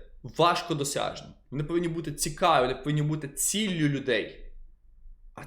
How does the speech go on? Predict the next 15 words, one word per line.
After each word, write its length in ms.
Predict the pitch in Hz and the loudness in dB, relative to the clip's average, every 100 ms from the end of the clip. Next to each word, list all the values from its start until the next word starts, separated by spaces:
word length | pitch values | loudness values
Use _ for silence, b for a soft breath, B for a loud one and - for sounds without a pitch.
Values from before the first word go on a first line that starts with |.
| - | -6
такі 300 | 170 - 240 | -6 -2 -2
ціни, 420 | 247 240 320 285 | -2 -2 0 0
як 140 | 220 160 | -2 -2
зараз, 720 | 240 349 339 170 147 - _ - - - - - | 0 2 2 0 -2 -10 _ -20 -10 -8 -8 -6
ну, 140 | 254 | -2
типу, 240 | 370 - | -2 -2
вони 140 | 294 339 | -2 0
занадто 260 | 370 381 | 0 0
доступні. 720 | 269 202 - - 294 - 151 - - _ _ _ | -2 -2 -2 2 0 0 -12 -14 -18 _ _ _
Чи 100 | - | -2
це 120 | 156 | 0
погано? 720 | - 247 185 285 339 135 107 127 | 0 0 2 4 4 0 -2 -6
Та, 240 | 170 208 233 | -8 -6 -4
ну, 140 | 240 | -4
типу, 680 | - - 226 226 254 240 | -6 -8 -8 -8 -8 -8